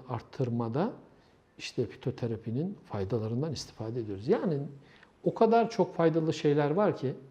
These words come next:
Mesela kanser, yani immünoterapinin mekanizmalarından bir tanesi bağışıklık sistemini güçlendirmek dedik. Kanser hücresi enteresan bazı mekanizmalarla bağışıklık sistemini kandırıyor. Diyor ki ben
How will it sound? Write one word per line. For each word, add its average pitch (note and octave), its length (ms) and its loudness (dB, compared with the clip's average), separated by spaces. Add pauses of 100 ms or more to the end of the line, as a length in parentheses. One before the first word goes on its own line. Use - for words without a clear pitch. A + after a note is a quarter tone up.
(140)
Mesela E3 300 6
kanser, F3+ 500 6 (280)
yani D3+ 180 0
immünoterapinin D#3+ 720 6
mekanizmalarından D3+ 920 4
bir D3+ 100 0
tanesi C#3 340 0
bağışıklık C#3+ 520 2
sistemini D3+ 440 0
güçlendirmek D#3+ 680 2
dedik. C#3+ 320 -2 (840)
Kanser D#3+ 420 6
hücresi E3+ 540 4 (220)
enteresan D#3 600 4
bazı D3 460 6
mekanizmalarla C#3+ 840 2 (120)
bağışıklık E3 680 2
sistemini E3 560 -2
kandırıyor. B2+ 760 -2 (720)
Diyor A3 160 0
ki C3+ 220 -2
ben D#3 240 0